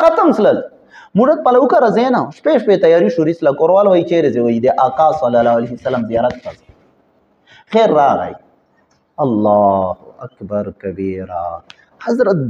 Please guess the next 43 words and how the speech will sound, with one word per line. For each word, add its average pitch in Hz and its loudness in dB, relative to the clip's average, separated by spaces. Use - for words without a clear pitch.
بلال 202 0
رضی 196 2
الله 180 2
تعالی 156 2
عنہ 151 -2
چې 143 -2
خلکو 147 0
ولید، 131 2
زړه، 156 2
زړه 156 4
یادونه 131 2
تازه 107 0
سله. 113 -2
آ 233 2
خبرې 208 4
بیا 180 4
مخ 160 -4
ته 147 2
سللې، 139 2
بلال 143 2
به 123 4
روان 120 2
و، 120 0
اوش 135 -12
مهر 143 -2
به 127 4
یې 117 2
نیولی 113 0
و، 120 4
نبی 160 0
علیہ 156 0
السلام 127 -4
مبارک 120 0
په 113 -2
سره 117 2
و، 123 4
کله 180 4
به 170 4
یې 156 2
خدمت 156 -2
کو، 151 4
کله 156 2
یو 147 4